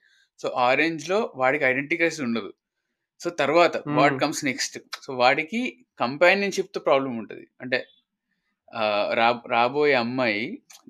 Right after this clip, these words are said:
Speaker 1: జీవితాంతం ఉండదు
Speaker 2: Right.
Speaker 1: అనే ఒక క్వశ్చన్, క్వశ్చన్ మార్క్‌లో బతుకుతూ, క్వశ్చన్ మార్క్‌లో ఉండే
Speaker 2: Hmm, hmm,
Speaker 1: ఒకడికి,
Speaker 2: hmm.
Speaker 1: ఒకడిని తీసుకొని ఇప్పుడు వీడిపైన సబ్జెక్ట్, ఇది సబ్జెక్ట్,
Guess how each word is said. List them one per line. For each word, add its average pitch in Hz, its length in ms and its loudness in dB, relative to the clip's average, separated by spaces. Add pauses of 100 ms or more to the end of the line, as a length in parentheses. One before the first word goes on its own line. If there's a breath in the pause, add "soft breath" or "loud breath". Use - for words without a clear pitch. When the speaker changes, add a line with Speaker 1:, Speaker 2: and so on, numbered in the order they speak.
(140)
Speaker 1:
జీవితాంతం 143 760 -2
ఉండదు 127 560 -2
Speaker 2:
Right. 123 380 6
Speaker 1:
అనే 135 160 0
ఒక 143 120 -2
క్వశ్చన్, 139 360 -6
క్వశ్చన్ 147 400 -8
మార్క్‌లో 143 320 -2
బతుకుతూ, 123 400 -6
క్వశ్చన్ 143 380 -10
మార్క్‌లో 139 320 -2
ఉండే 135 380 -2
Speaker 2:
Hmm, 143 120 -4
hmm, 131 160 -10
Speaker 1:
ఒకడికి, 123 440 -2
Speaker 2:
hmm. 123 100 -12 (680)
Speaker 1:
ఒకడిని 147 260 0
తీసుకొని 135 420 -2
ఇప్పుడు 180 220 -6
వీడిపైన 147 300 0
సబ్జెక్ట్, 135 380 -4
ఇది 151 140 -4
సబ్జెక్ట్, 123 440 -4